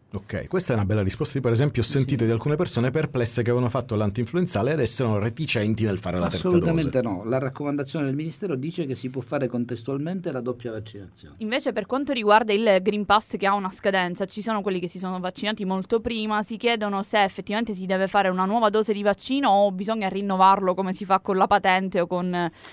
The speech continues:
Speaker 3: il
Speaker 2: Ma
Speaker 3: documento di identità.
Speaker 2: il Green Pass ha una durata che è commisurata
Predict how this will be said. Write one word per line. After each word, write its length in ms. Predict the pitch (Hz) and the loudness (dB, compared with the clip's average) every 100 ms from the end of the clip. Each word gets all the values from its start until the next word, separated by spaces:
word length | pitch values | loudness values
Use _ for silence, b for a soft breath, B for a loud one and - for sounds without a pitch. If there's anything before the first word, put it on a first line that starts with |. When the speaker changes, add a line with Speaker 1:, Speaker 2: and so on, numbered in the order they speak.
| B | B
Speaker 3:
il 140 | - 185 | -6 0
Speaker 2:
Ma 400 | 180 175 165 170 | 2 2 0 -4
Speaker 3:
documento 400 | 180 180 180 180 | -6 -4 -6 -6
di 80 | 180 | -6
identità. 360 | 175 175 165 - _ - | -6 -8 -12 -12 _ -6
Speaker 2:
il 160 | 127 | 0
Green 220 | 131 156 | 2 2
Pass 260 | 170 202 - | 2 -2 0
ha 80 | 147 | 0
una 220 | 143 120 | 2 0
durata 580 | 120 120 104 98 110 117 B B B _ | 0 0 -4 -4 -4 -6 B B B _
che 160 | 123 | 2
è 140 | 160 160 | 2 2
commisurata 1040 | - 127 143 139 156 175 185 180 190 180 | -2 0 0 -2 -4 -4 -6 -6 -8 -8